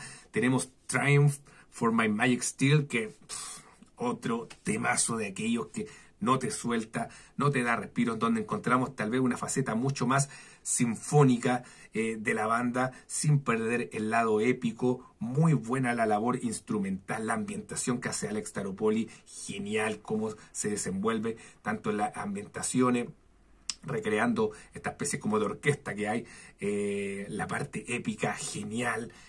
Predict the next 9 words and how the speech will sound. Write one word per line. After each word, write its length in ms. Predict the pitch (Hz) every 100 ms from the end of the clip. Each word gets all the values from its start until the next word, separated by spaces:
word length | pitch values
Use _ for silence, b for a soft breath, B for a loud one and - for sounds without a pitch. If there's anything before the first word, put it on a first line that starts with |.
| B
eh, 240 | 98 104 107
los 160 | 101
solos 380 | - - 131 110
de 100 | 110
teclado 320 | 101 98 120
me 80 | 117
parecen 320 | 107 110 107
muy 300 | 107 120 131
buenos, 520 | 110 107 117 117 117